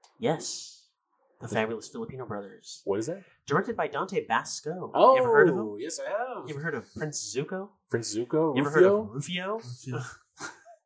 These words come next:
Speaker 1: You ever heard of the fucking dancing kid in that one Antonio Banderas movie? That was him.
Speaker 2: All right.
Speaker 1: Yep.
Speaker 3: What Antonio
Speaker 1: Um,
Speaker 3: Banderas movie?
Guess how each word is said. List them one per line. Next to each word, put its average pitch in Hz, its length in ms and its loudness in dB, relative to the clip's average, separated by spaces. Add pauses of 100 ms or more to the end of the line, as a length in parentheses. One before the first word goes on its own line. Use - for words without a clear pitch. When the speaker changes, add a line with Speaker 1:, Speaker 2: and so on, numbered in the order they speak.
(460)
Speaker 1:
You 139 120 4
ever 147 60 2
heard 151 120 -2
of - 160 -4
the 107 100 -8
fucking 147 360 -10
dancing 143 360 -4
kid 196 220 -8
in 123 120 -8
that - 140 -6
one 127 140 -6
Antonio 131 420 -8
Banderas 117 520 -4
movie? 202 320 -10 (500)
That 165 220 2
was 135 140 -4
him. 156 280 -10 (240)
Speaker 2:
All 160 100 2
right. 147 200 0 (260)
Speaker 1:
Yep. 143 200 -4 (200)
Speaker 3:
What 160 220 6
Antonio 110 540 -2
Speaker 1:
Um, 143 60 -12
Speaker 3:
Banderas 139 380 -10
movie? 135 300 -14